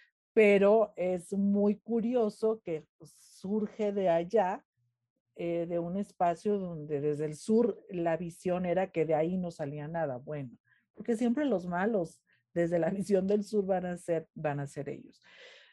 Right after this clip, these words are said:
Eh, en la ca-, la capital, en, ya en la época de los profetas, regreso, eh, la capital del norte es Samaria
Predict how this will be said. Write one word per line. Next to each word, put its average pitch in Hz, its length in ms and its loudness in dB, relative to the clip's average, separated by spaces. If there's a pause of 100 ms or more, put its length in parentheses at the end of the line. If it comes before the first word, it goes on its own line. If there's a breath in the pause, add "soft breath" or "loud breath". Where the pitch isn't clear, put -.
(160 loud breath)
Eh, 180 560 4
en 185 140 0
la 185 160 2
ca-, 175 100 2
la 196 160 6
capital, 220 720 2
en, 175 160 -8
ya 185 220 2
en 202 80 2
la 202 80 2
época 208 260 0
de 202 80 -2
los 202 180 -4
profetas, 220 560 -6
regreso, 156 580 -2 (340 soft breath)
eh, 165 300 2
la 160 120 2
capital 175 500 0
del 190 220 2
norte 190 460 0
es 180 120 -6
Samaria 214 680 -2